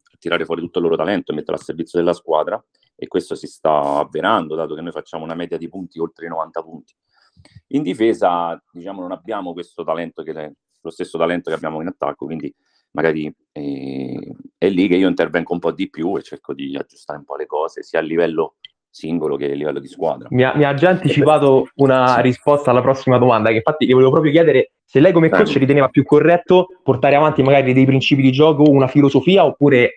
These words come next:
Speaker 2: adattarsi al roster che si ha a disposizione e alle caratteristiche del roster. Però, insomma, la risposta credo l'abbia già
Speaker 1: Sicura-,
Speaker 2: data.
Speaker 1: eh, sicuramente sì, a que-, questa seconda che hai detto. Guarda, io quando ho fatto il corso da allenatore nazionale,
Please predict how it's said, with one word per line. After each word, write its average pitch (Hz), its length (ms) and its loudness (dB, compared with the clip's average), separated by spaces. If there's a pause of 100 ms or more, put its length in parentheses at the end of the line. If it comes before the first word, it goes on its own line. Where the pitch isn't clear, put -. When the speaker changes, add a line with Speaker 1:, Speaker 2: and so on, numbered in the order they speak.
Speaker 2:
adattarsi 123 640 -2
al 117 60 4
roster 123 320 2
che 113 60 -2
si - 100 -2
ha 110 40 0
a - 20 0
disposizione 113 400 0
e 120 60 -2
alle 113 120 0
caratteristiche 113 480 0
del 104 100 -2
roster. 98 280 -4 (160)
Però, 127 100 0
insomma, 113 200 0
la 120 60 4
risposta 131 240 0
credo 127 140 4
l'abbia 120 160 2
già 110 120 4
Speaker 1:
Sicura-, 123 180 4
Speaker 2:
data. 113 200 -2
Speaker 1:
eh, - 140 -8
sicuramente 107 640 -12
sì, 101 200 -10
a 87 120 -6
que-, - 200 -14
questa 101 280 -12
seconda 92 380 -10
che 85 80 -8
hai 85 40 -6
detto. 85 500 -10 (280)
Guarda, 104 200 -6
io 117 40 -6
quando 113 160 -6
ho - 60 -20
fatto 123 140 -8
il 117 40 -12
corso 107 460 -10 (100)
da 87 140 -10
allenatore 95 320 -8
nazionale, 98 640 -6